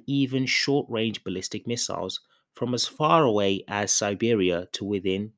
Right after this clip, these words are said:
striking range. Moscow's rhetoric has grown more belligerent. Uh, Vladimir Putin has demanded legal guarantees that Ukraine will never, ever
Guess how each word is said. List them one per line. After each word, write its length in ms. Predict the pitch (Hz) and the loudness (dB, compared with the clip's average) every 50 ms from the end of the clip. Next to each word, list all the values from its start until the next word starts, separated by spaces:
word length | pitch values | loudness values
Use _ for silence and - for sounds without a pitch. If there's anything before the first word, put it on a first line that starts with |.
| _ | _
striking 480 | _ - - - 175 170 165 - 98 87 | _ -6 0 0 0 0 0 -4 -10 -12
range. 320 | 78 - - - - - _ _ _ _ _ _ _ _ _ _ - | -12 -14 -14 -18 -20 -20 _ _ _ _ _ _ _ _ _ _ 0
Moscow's 480 | 104 110 - - - 123 117 110 - 113 | 0 2 2 2 0 0 -2 0 0 0
rhetoric 420 | 113 117 - - 156 160 151 - | -2 -2 -2 -2 -2 -2 -2 -4
has 160 | 117 104 95 | -8 -8 -10
grown 460 | - - 101 98 98 98 98 95 95 | -8 -6 -4 -2 -2 -2 -2 -2 -4
more 280 | 92 90 92 92 90 85 | -4 -4 -2 -2 -2 -4
belligerent. 640 | 82 85 85 92 113 123 139 156 156 156 160 - - _ _ _ - - - - _ - | -6 -8 -4 -4 -4 -2 -2 -2 -2 -2 -4 -6 -10 _ _ _ -20 -20 -20 -20 _ -10
Uh, 280 | 104 101 95 90 95 90 | -8 -6 -6 -6 -6 -6
Vladimir 420 | - 101 107 110 113 113 107 101 | -4 -4 -4 -2 -2 -2 -4 -4
Putin 500 | - - 123 127 127 - - 135 131 127 | -4 -4 -4 -4 -2 -2 -2 -2 -2 -2
has 720 | 117 110 110 107 104 104 104 104 101 101 101 98 - - - _ _ _ _ _ _ 110 | -4 -6 -4 -4 -2 -2 -2 -2 -2 -2 -2 -4 -6 -10 -14 _ _ _ _ _ _ -4
demanded 680 | - 120 117 120 120 120 123 127 127 127 127 123 117 113 | -2 -2 0 0 0 2 2 4 4 4 2 2 2 0
legal 440 | 107 110 131 160 185 160 156 143 | 0 2 4 4 4 6 4 4
guarantees 840 | 123 - 123 113 113 117 117 117 - - 170 165 147 127 113 117 - - _ _ _ _ _ 123 | 4 4 2 2 2 2 0 -2 -4 -2 -2 -2 0 -2 -4 -6 -10 -16 _ _ _ _ _ -6
that 140 | 127 98 - | -6 -6 -2
Ukraine 680 | 139 139 139 139 - - 175 160 151 139 139 135 123 | 0 0 0 0 0 4 4 6 6 6 2 0 -4
will 200 | 123 120 123 127 | -4 -2 -2 0
never, 440 | 139 156 175 196 175 131 127 123 131 - _ _ _ _ _ _ | 0 2 4 4 4 2 0 -2 -2 -8 _ _ _ _ _ _
ever 400 | - 202 233 175 - 127 123 127 | 0 0 0 0 -4 -8 -10 -10